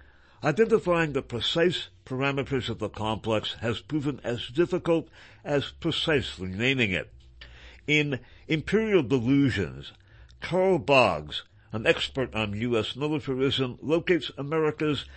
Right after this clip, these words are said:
new millennium, uh, beginning again. In Imperial Delusions, Carl Boggs, B O G G S, an expert on U S militarism, locates America's new millennium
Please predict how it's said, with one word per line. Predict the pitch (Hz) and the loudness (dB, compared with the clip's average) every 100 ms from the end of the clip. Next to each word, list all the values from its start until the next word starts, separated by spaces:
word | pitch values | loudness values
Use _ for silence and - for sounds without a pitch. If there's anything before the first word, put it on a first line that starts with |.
| - - - | -20 -16 -4
new | 175 208 | -2 0
millennium, | 170 143 165 170 156 131 123 120 | 0 2 4 4 2 2 0 -2
uh, | 127 | -2
beginning | 92 107 110 110 92 80 | -2 -4 -2 -2 -2 -4
again. | 80 78 71 _ _ - - - - | -4 -6 -8 _ _ -20 -20 -12 -2
In | 160 165 | 0 0
Imperial | 160 - 226 220 165 | -4 -2 0 2 2
Delusions, | 127 113 139 123 82 65 67 - - _ _ - | 0 0 2 2 -2 -10 -16 -20 -20 _ _ -14
Carl | - 160 180 170 - | -4 0 2 2 -2
Boggs, | 90 101 92 69 - - | -2 2 2 0 -6 -8
B | 95 87 | -4 -2
O | 85 | -2
G | 73 90 82 | -4 -6 -6
G | 78 87 | -4 -2
S, | 87 73 - - - _ - - 127 | -2 -2 -8 -14 -20 _ -20 -12 -8
an | 120 | -2
expert | 170 - - 147 139 | -2 -2 -4 -6 -4
on | 120 110 | -6 -4
U | 127 123 | 0 2
S | 113 - | 0 -2
militarism, | 135 156 147 147 143 113 139 135 - - - - | -6 -6 -4 -2 0 0 -2 -6 -14 -20 -20 -4
locates | 160 175 175 170 - - | 0 2 4 2 0 -8
America's | 143 160 160 143 147 147 127 - - - 123 | -4 2 2 2 2 0 -2 -10 -20 -18 -8
new | 151 208 | -4 -2
millennium | 180 151 170 156 123 113 110 | -2 0 2 2 2 2 -2